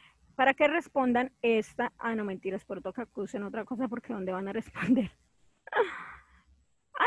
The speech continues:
no, pero pueden, mm, bueno, sí, pueden responder en el libro mejor. ¿Listo? Ponen el cuaderno sobre la imagen y responden. ¿Cuántas estrellas hay sobre el tablero? Entonces, la idea es que ustedes observen muy bien y puedan recordar.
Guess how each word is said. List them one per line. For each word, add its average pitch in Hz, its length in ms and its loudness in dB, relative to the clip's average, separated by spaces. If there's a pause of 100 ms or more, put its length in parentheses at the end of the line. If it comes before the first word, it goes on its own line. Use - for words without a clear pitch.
(100)
no, 466 80 10
pero 269 200 4
pueden, 285 460 2
mm, 240 920 -2 (1200)
bueno, 311 240 4 (140)
sí, 311 200 0
pueden 277 240 2
responder 214 400 -2
en 247 140 2
el 196 120 -2
libro 175 240 -2
mejor. 175 320 -10 (400)
¿Listo? 240 240 -4 (440)
Ponen 240 260 2
el 277 140 0
cuaderno 220 480 0
sobre 262 260 0
la 294 120 0
imagen 262 340 0
y 233 100 0
responden. 233 640 -4 (400)
¿Cuántas 262 340 2
estrellas 226 440 0
hay 240 120 0
sobre 233 240 -2
el 214 120 -6
tablero? 214 420 0 (140)
Entonces, 233 220 -2
la 254 100 4
idea 214 160 2
es 220 100 -4
que 277 60 -4
ustedes 254 480 0 (320)
observen 240 560 0
muy 285 160 0
bien 294 280 0
y 381 60 0
puedan 214 300 -2
recordar. 208 440 -6